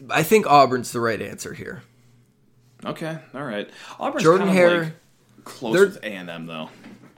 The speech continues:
Speaker 1: Auburn's better. They're, uh, Kyle Stadium would be sweet to see
Speaker 2: Mm-hmm.
Speaker 1: at Texas A and M.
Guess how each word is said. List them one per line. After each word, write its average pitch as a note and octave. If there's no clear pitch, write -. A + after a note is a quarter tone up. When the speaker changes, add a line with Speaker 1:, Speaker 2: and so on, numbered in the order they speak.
Speaker 1:
Auburn's F#3
better. C#3
They're, C#3+
uh, C#3+
Kyle F3+
Stadium D#3
would C#3+
be C#3
sweet A#2
to C#3
see C3
Speaker 2:
Mm-hmm. B2+
Speaker 1:
at A2
Texas B2
A B2
and A#2
M. G#2+